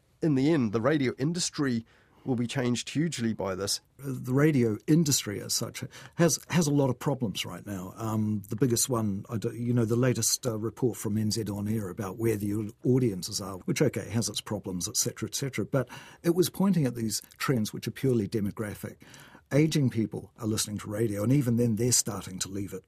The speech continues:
Speaker 2: because they've got the hang of streaming.
Speaker 1: Yeah, streaming
Speaker 2: Uh,
Speaker 1: up to fifty percent daily usage,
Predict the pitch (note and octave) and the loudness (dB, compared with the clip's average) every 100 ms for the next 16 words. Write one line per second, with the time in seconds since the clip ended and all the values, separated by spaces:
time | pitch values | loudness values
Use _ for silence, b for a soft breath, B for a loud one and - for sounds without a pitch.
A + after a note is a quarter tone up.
0 | - - G#2 - G2 - F#2+ - E2+ F#2+ | -10 -6 -4 -4 -2 -2 -2 -6 -8 -6
1 | E2+ - - G2 F2+ F3 E3 C3+ - E3+ | -2 -2 -2 -8 -8 -2 2 2 4 4
2 | E3+ D#3 C#3+ - A#2+ C3+ - C#3 B2+ C3 | 6 6 4 0 -2 -2 0 0 2 2
3 | C3 A#2 B2+ B2 A#2 A#2+ A#2+ A#2+ G2 | 2 4 4 4 2 2 2 0 -2